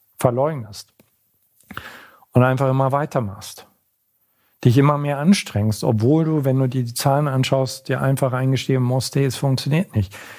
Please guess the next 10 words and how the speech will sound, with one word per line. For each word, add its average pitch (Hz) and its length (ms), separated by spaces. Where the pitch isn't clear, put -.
Es 151 180
ist 170 160
fucking 175 560
wichtig, 151 480
dass 135 200
du 139 120
dir 143 200
deinen 135 320
Frust - 460
erlaubst. - 580